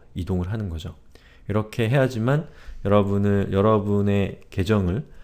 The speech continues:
안전하게 보호할 수가 있어요. 자, 지금까지 제가 트위터에 대한 내용들을 설명을 드렸는데요. 사실 트위터는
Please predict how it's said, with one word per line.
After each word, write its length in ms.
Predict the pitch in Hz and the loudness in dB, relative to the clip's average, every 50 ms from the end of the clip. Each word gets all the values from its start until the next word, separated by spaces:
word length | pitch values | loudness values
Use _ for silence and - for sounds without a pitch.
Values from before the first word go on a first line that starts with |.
| - - - | -20 -16 -10
안전하게 540 | - 92 92 90 104 101 95 92 87 87 80 | -6 -4 -4 -2 -2 -2 -2 -2 -4 -4 -6
보호할 300 | - 98 90 87 85 82 | -4 -4 -2 -2 -4 -6
수가 220 | - - - 85 | -8 -8 -8 -8
있어요. 400 | 80 76 - - 82 82 117 151 - - - - - - - - - - - - | -8 -8 -10 -10 -8 -8 -8 -10 -10 -12 -14 -14 -14 -16 -18 -18 -18 -18 -18 -8
자, 120 | - - 107 | -4 -2 2
지금까지 360 | 104 131 143 135 143 135 123 | 2 2 4 4 4 4 4
제가 200 | 123 120 117 113 | 4 4 2 2
트위터에 480 | - - 160 156 - - 160 147 139 | 0 -2 -2 -2 0 2 2 4 4
대한 400 | 120 123 120 113 113 107 95 - - - | 4 2 2 2 2 0 -2 -6 -10 -2
내용들을 480 | - 101 101 110 120 117 110 113 107 104 | 2 2 4 4 4 2 0 -2 -2 -2
설명을 360 | 120 127 120 120 117 110 104 | -2 -2 -2 -2 -2 -4 -4
드렸는데요. 580 | - 104 95 92 92 85 80 82 90 117 143 147 - - - - - - - - | -2 -2 -2 -2 -2 -4 -4 -6 -6 -6 -6 -8 -12 -20 -20 -20 -20 -20 -12 -8
사실 240 | - 123 131 127 - | -6 -4 -4 -2 -2
트위터는 800 | - 160 160 156 - 156 147 139 135 135 139 135 135 123 120 | -2 -2 -2 0 0 2 2 2 2 2 0 0 0 -2 -6